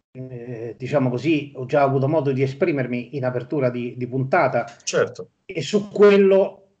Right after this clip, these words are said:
Speaker 1: ripeto, eh, eh, da quello che sono le informazioni in mio possesso, <clears throat> Ant ha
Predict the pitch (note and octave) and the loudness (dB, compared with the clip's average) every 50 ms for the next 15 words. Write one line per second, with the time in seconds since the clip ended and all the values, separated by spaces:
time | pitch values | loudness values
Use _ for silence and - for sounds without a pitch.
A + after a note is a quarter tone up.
0 | _ _ _ - D#3 D3+ D#3 D#3 F3+ D3+ C#3 C3 B2+ A#2+ A2 - _ _ _ _ | _ _ _ -4 -4 -2 0 0 2 2 2 0 -2 -6 -8 -8 _ _ _ _
1 | _ C3+ C3 B2 B2 A#2+ A2+ A2+ A2+ A2 - - _ - B2+ A#2+ A#2 A#2+ A2+ A#2 | _ -14 -12 -12 -10 -12 -12 -12 -14 -16 -16 -18 _ -18 -16 -16 -16 -16 -14 -14
2 | G#2+ G#2 G#2+ G2+ G#2 A2 A2 G#2 G2+ - - - - G#2 G2+ A#2+ B2 B2+ C3 F3+ | -14 -14 -16 -16 -18 -20 -20 -20 -20 -20 -20 -20 -20 -18 -6 -2 0 0 4 6
3 | G#3 A3+ G3+ F3 D#3+ B2+ C#3+ C3+ - - F3 D#3 C#3+ C3 B2+ B2 - - - C#3 | 8 8 8 8 4 4 0 -2 -2 -4 -2 -2 0 0 -2 -2 -4 -6 -8 -6
4 | C3+ C3+ C3+ C3+ - F3 E3+ D3+ C#3 C#3 C#3 C#3 C#3+ D3+ E3 E3+ D#3 G3 F#3+ - | -4 -4 -4 -4 -4 -4 -4 -2 -2 -4 -6 -4 -4 -2 -2 0 0 0 -2 0
5 | - E3+ D3 C3+ C3+ - - D3+ D3+ D3 - - _ _ _ _ _ _ _ _ | 0 0 0 0 -2 -6 -6 -6 -6 -6 -8 -16 _ _ _ _ _ _ _ _
6 | _ _ - B2+ C3+ B2+ - - - F3 E3+ E3+ E3+ D#3+ - - C3+ C3 - F3 | _ _ -10 -8 -8 -8 -8 -4 -2 0 0 0 0 -2 -6 -8 -10 -6 -2 0
7 | E3+ - - - - - | 0 0 -2 -4 -8 -16